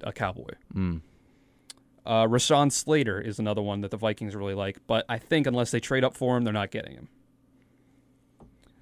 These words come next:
Speaker 1: They also apparently lo-, uh, are looking at young quarterbacks,
Speaker 2: <laughs> No.
Speaker 1: which is very funny. I don't think that they're gonna give up the dough to, uh,
Speaker 2: Yeah, they'd really
Speaker 1: go
Speaker 2: be
Speaker 1: at one of
Speaker 2: trading up
Speaker 1: those.
Speaker 2: then. <laughs>
Speaker 1: Yeah.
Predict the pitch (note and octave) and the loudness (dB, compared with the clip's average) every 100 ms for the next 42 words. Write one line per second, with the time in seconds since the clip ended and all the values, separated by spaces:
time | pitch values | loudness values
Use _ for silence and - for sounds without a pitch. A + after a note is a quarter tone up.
0 | _ _ - C3+ E3 F3+ E3 D3+ D#3 D3+ | _ _ 6 8 8 8 8 8 6 6
1 | D3 C3 B2+ B2+ - A#2 B2 - A2+ G#2+ | 6 4 4 4 2 0 0 2 4 4
2 | G#2 A2 A2+ A2+ G#2 G2+ _ _ _ _ | 4 0 0 0 0 -2 _ _ _ _
3 | _ _ - A2+ G#2 B2+ A#2+ C#3+ C3+ A2 | _ _ -18 -2 2 4 6 6 6 4
4 | F#2+ F#2+ - - - C#3 C#3+ - - - | -2 -4 -8 -8 0 8 8 8 -4 -12
5 | - - - F3 - _ _ - A2+ A2+ | -14 -8 2 2 2 _ _ -10 0 6
6 | A#2+ A#2 A2+ - A2 G#2 G2+ A2 A2 B2 | 8 8 6 2 2 2 2 0 2 2
7 | C3 - C#3+ B2+ A#2 B2 A#2+ A#2 B2 A2+ | 2 0 0 0 0 4 2 2 2 2
8 | A2 A#2 A2 A2 G#2 G2 F#2 - G#2+ G#2 | 2 -2 2 4 4 0 -6 -6 -4 -4
9 | G2 G2 - - A2+ G2+ A2 F#2+ G2+ A2 | -4 -8 -12 -2 2 6 6 6 6 8
10 | A#2 A#2 G2+ G2+ G2+ G2 F#2 F2 F#2+ F#2 | 8 6 4 4 4 4 2 2 0 2
11 | G2+ - - G#2+ G2+ F#2+ | 0 -2 -10 -6 -4 -4